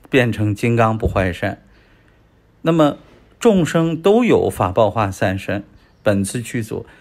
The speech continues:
但是因为迷，迷在这个躯壳上，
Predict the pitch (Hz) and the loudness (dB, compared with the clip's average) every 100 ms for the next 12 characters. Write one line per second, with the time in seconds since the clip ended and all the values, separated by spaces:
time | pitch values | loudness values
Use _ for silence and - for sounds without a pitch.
0 | _ - 139 131 127 131 131 127 113 107 | _ -2 0 0 -2 0 2 2 2 2
1 | 110 147 165 - _ 113 117 175 196 135 | 2 2 0 -10 _ 0 2 4 2 0
2 | 113 101 - - - 110 95 104 73 | -2 -4 -4 -6 -4 -2 -2 -4 -6